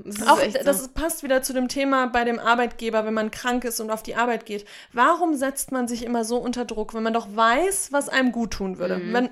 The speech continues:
Speaker 2: im, also intuitiv würde ich wirklich sagen,
Speaker 1: Ich bleib daheim.
Speaker 2: wissen die meisten,
Speaker 1: Ist
Speaker 2: was,
Speaker 1: so.
Speaker 2: was das Richtige
Speaker 1: Du
Speaker 2: für einen
Speaker 1: stehst
Speaker 2: ist.
Speaker 1: morgens auf und weißt, eigentlich musst du daheim bleiben.
Speaker 2: Ja, genau.
Speaker 1: Also,
Speaker 2: Und,
Speaker 1: um jetzt
Speaker 2: und,
Speaker 1: bei dem
Speaker 2: ja,
Speaker 1: Beispiel
Speaker 2: genau.
Speaker 1: zu bleiben.
Speaker 2: Und man geht aber drüber. Man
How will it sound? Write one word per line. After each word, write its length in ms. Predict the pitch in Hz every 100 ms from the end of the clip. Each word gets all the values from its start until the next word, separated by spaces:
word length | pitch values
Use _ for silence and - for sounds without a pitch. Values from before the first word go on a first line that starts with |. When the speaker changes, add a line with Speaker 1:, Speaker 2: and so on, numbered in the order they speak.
| -
Speaker 2:
im, 160 | 247 -
also 200 | 247 226
intuitiv 800 | - 339 - 359 320 - 269 269 - - -
würde 140 | 233 233
ich 160 | -
wirklich 340 | 240 254 277 -
sagen, 400 | 220 208 208 208
Speaker 1:
Ich 120 | 220
bleib 160 | 220 202
daheim. 300 | 190 160 202
Speaker 2:
wissen 240 | 254 254
die 100 | 226
meisten, 680 | 220 226 233 240 - 226 214
Speaker 1:
Ist 120 | - 220
Speaker 2:
was, 260 | 208 185
Speaker 1:
so. 140 | - 226
Speaker 2:
was 160 | 240
das 200 | 233 -
Richtige 320 | 247 - 196
Speaker 1:
Du 80 | 208
Speaker 2:
für 60 | -
einen 100 | 294
Speaker 1:
stehst 80 | 285
Speaker 2:
ist. 60 |
Speaker 1:
morgens 220 | 277 269 247
auf 200 | 214 254
und 120 | 226
weißt, 200 | 220 226
eigentlich 280 | 151 214 233
musst 180 | 208
du 40 | 196
daheim 180 | 170 170
bleiben. 160 | 262
Speaker 2:
Ja, 100 | 240
genau. 340 | 240 240 196 202
Speaker 1:
Also, 180 | 208 202
Speaker 2:
Und, 40 | 190
Speaker 1:
um 80 |
jetzt 120 | 190 185
Speaker 2:
und, 60 |
Speaker 1:
bei 60 | 190
dem 160 | 190
Speaker 2:
ja, 60 | 185
Speaker 1:
Beispiel 220 | 269 269
Speaker 2:
genau. 120 | 294 202
Speaker 1:
zu 20 |
bleiben. 180 | 170 202
Speaker 2:
Und 60 |
man 180 | 269 254
geht 300 | 254 269 277
aber 160 | 240 233
drüber. 420 | 220 190 - 190
Man 140 | 208